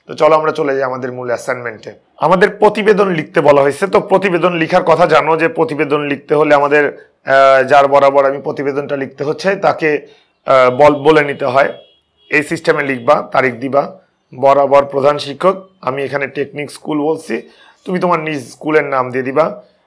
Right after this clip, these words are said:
বিষয়, নারীর প্রতি মর্যাদা দান ধর্মের অঙ্গ বিষয়ক প্রতিবেদন,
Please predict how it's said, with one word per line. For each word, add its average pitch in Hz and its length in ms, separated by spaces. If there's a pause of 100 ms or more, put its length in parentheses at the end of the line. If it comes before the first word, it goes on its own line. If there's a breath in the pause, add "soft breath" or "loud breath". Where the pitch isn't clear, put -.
(120)
বিষয়, 175 440 (400 soft breath)
নারীর 156 420
প্রতি 196 240
মর্যাদা 156 540
দান 196 260
ধর্মের 143 360
অঙ্গ 143 260
বিষয়ক 131 300
প্রতিবেদন, 113 560